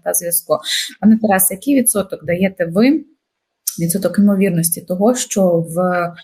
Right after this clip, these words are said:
ну, давайте візьмемо наступний рік, двадцять шостий, що все-таки вторгнення Росії до країн нато, воно може відбутися?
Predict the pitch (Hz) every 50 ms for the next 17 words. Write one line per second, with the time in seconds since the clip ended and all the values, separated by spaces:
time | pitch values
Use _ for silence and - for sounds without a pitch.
0 | _ _ _ - 190 185 196 208 202 202 - 180 185 185 190 185 180 185 185 185
1 | - - 208 - - 202 180 190 240 247 - - 180 190 185 - - - - 240
2 | - - - 190 185 185 - - - - 202 196 185 185 196 190 185 185 - -
3 | - - - - - - - - 226 - - _ - 190 185 190 202 202 214 226
4 | 226 226 220 180 - 185 - - - 202 208 214 226 247 262 269 262 269 - -
5 | 185 170 196 196 196 - 196 196 185 180 175 170 170 170 190 214 - 220 190 180
6 | 180 180 180 190 170 160 185 185 190 170 175 170 165 156 170 165 - - - -
7 | - 165